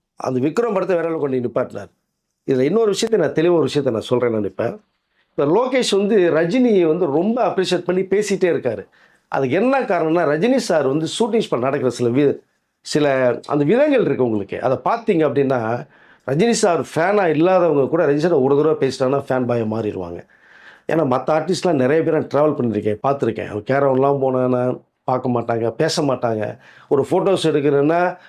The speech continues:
அவங்க அசிஸ்டண்ட்டை விட்டே வந்து இப்போல்லாம் முடியாதுன்னு சொல்ல, சொல்ல சொல்லுவாங்க. நிறைய பேர் ஆர்டிஸ்ட் இருக்காங்க, நான் பார்த்துருக்கேன்.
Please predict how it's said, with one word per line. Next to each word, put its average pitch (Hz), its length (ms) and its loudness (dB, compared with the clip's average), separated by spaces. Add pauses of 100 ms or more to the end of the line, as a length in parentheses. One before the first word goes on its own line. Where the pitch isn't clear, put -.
அவங்க 135 300 -2
அசிஸ்டண்ட்டை 175 280 0
விட்டே 160 200 0
வந்து 165 200 2
இப்போல்லாம் 151 320 2
முடியாதுன்னு 143 380 2
சொல்ல, 131 180 0
சொல்ல 135 220 0
சொல்லுவாங்க. 127 480 -2 (160)
நிறைய 226 340 2
பேர் 233 140 0
ஆர்டிஸ்ட் 202 200 -2
இருக்காங்க, 165 280 2
நான் 139 140 -2
பார்த்துருக்கேன். 156 460 -2